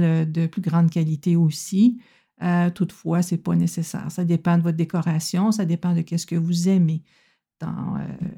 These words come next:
dans ces objets-là. Sachez toutefois que lorsqu'on a utilisé un objet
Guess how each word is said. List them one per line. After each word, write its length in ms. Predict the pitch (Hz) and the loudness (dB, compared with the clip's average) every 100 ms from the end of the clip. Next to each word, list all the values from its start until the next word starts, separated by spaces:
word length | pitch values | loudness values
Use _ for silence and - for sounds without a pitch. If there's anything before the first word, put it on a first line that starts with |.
| - | -14
dans 160 | - 165 | -6 -4
ces 460 | 165 - 165 156 185 | -4 -4 -2 0 0
objets-là. 460 | 175 165 165 160 - _ - | 2 2 0 -4 -10 _ -4
Sachez 540 | 185 180 - 240 247 | 0 0 4 4 6
toutefois 640 | 226 208 - 190 202 220 | 4 0 -2 0 4 4
que 160 | 220 190 | 2 2
lorsqu'on 680 | 175 220 254 - 202 190 185 | 4 4 2 0 2 4 4
a 160 | 190 - | 2 2
utilisé 640 | 240 240 240 233 208 226 | 2 2 2 4 4 4
un 180 | 190 185 | 6 6
objet 520 | 214 202 196 196 190 | 6 6 4 4 0